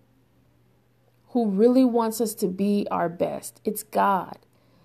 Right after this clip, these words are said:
It's our creator. God made us. God, that talent that you have, God gave it to you. The joy that you have, God gave it to you.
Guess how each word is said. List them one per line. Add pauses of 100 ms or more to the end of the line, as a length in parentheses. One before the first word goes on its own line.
(140)
It's
our
creator. (380)
God
made
us. (720)
God, (100)
that
talent
that
you
have,
God
gave
it
to
you.
The
joy
that
you
have,
God
gave
it
to
you.